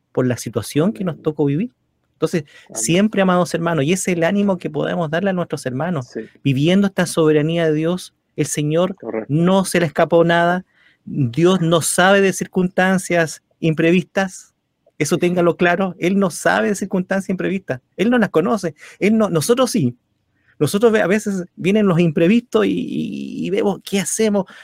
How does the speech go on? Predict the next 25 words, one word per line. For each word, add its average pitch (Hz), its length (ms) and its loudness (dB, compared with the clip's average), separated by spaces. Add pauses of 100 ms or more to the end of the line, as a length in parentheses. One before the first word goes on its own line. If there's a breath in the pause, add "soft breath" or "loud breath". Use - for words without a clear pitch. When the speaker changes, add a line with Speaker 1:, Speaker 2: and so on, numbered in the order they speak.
Speaker 1:
Vamos, - 360 -4
eh, 147 320 -4
ocupamos 143 500 2
acá, 190 460 0
vemos 156 280 2
lo 135 100 2
otro. 180 200 -2 (260 soft breath)
Pero 165 140 -2
Speaker 2:
Sí. 185 80 2
Speaker 1:
nuestro 214 260 0
Dios 240 140 0
no 233 160 0
actúa 220 280 -4
así, 247 280 -2
no 185 220 2
es 240 160 -2
así. 285 340 -8
Speaker 2:
Sí. - 80 -18 (640)
Sí. - 160 -20
Speaker 1:
Por 156 120 2
su - 120 0
esencia, 220 540 0
Él 175 80 0
es - 80 -4
soberano. 147 720 2